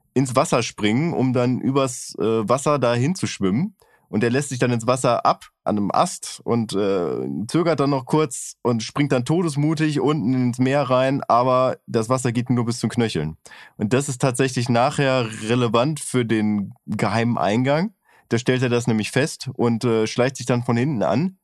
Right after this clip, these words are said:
findet aber nichts, weil, äh, er weiß nicht, wo er die genau suchen muss.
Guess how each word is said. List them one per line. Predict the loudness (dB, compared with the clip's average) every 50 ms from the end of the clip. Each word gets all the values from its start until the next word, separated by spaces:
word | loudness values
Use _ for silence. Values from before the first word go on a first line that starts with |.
| _ -2
findet | 0 0 0 2 0
aber | 0 -2 -2 -2
nichts, | -4 -6 -8 -12 -12 -6 -2
weil, | 0 2 2 2 0 -2 -2
äh, | -2 0 0 0 0 -2 -2 -4 -4
er | -2 0
weiß | 0 0 0 0 0
nicht, | -2 -2 -2 -2
wo | -2 0 0 0
er | 0 0
die | 0 -2 -2
genau | 0 0 0 0 0
suchen | 0 -2 -2 -4 -2 -4 -4
muss. | -4 -4 -6 -8 -14